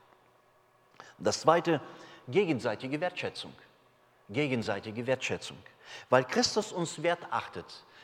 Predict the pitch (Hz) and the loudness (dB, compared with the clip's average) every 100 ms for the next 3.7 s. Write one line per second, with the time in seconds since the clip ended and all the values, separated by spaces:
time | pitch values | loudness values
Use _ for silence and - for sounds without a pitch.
0 | - 147 156 - - 185 - - - 139 | -6 -4 -4 -8 -4 -4 -4 -4 4 4
1 | - 139 185 - 175 - - - - - | 2 -2 -2 0 -2 -4 -16 -18 -20 0
2 | 131 135 131 - - - - - _ - | 4 6 4 -6 -18 -20 -20 -20 _ 2
3 | 131 - 196 220 175 131 107 | 4 4 4 4 4 2 2